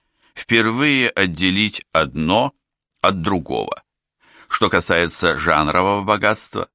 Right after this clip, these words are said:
то Филобиблон — это и панигирик, и сатира, и полемический памфлет, и литературное завещание.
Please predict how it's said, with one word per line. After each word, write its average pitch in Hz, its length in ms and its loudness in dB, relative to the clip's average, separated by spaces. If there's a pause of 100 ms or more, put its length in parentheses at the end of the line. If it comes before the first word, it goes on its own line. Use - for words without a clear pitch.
(340)
то 127 160 2
Филобиблон — 123 1000 -2 (680)
это 101 260 2
и 98 160 4
панигирик, 87 1000 -2 (440)
и 76 100 -4
сатира, 80 680 -2 (560)
и 110 140 2
полемический 117 800 0
памфлет, 82 840 -2 (180)
и 85 180 0
литературное 87 880 0
завещание. 50 800 -8